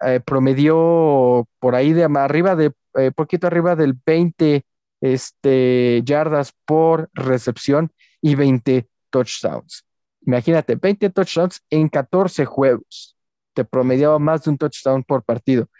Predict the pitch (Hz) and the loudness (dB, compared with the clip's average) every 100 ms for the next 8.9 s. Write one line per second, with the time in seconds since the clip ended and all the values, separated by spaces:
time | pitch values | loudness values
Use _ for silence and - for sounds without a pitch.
0 | _ _ - 196 226 233 220 208 214 - | _ _ 0 2 2 2 2 2 0 0
1 | 143 139 - 139 151 - 120 123 214 _ | 2 2 0 -2 -2 -2 0 0 -2 _
2 | - 131 131 117 - 131 120 139 143 170 | -2 -2 -2 -6 -4 -4 -2 -2 0 0
3 | 160 160 147 147 143 139 143 156 143 - | 0 0 0 0 0 0 0 0 -2 -2
4 | - 135 - 139 135 135 160 175 _ _ | -4 -2 -2 0 2 0 -2 -6 _ _
5 | _ _ - 147 160 - 160 - _ - | _ _ -2 0 0 0 -2 -4 _ -20
6 | - _ 160 156 156 156 156 156 160 160 | -20 _ 0 2 4 4 6 6 4 2
7 | - 165 - 214 214 185 190 185 - 285 | 0 -4 -2 0 0 0 0 0 0 -2
8 | - 285 156 131 - 180 165 - 156 | -2 -4 -4 -6 0 0 0 -4 -16